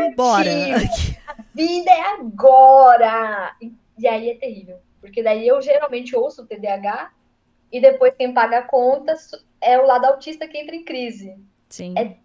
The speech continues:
Speaker 1: bizarro isso, bizarro. Então eu tô tentando lidar com a impulsividade do T D A H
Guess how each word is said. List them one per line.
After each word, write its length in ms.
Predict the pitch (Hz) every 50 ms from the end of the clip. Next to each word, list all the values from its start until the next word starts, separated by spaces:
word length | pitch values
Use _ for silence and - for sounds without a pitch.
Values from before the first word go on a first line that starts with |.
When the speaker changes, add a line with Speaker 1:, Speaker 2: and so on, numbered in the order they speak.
| _ _
Speaker 1:
bizarro 880 | 226 226 233 226 214 269 320 311 - - 233 202 196 202 196 202 190
isso, 240 | 185 180 _ _ _ _
bizarro. 340 | _ 247 254 240 196 190 202
Então 180 | 202 - 254 269
eu 120 | 277 277
tô 120 | 294 320 330
tentando 380 | 359 330 320 320 330 302 302
lidar 420 | 294 311 294 247 277 269 285 277 - _ _ _ _ _ _ _ _ _
com 300 | - 440 480 494 523 480
a 40 | 392
impulsividade 960 | 381 359 - 320 311 311 - 302 262 240 269 220 226 247 269 392 427 - _
do 120 | 359 349
T 100 | - 320
D 80 | 269 302
A 100 | 302 302
H 420 | 277 262 247 247 311 - - -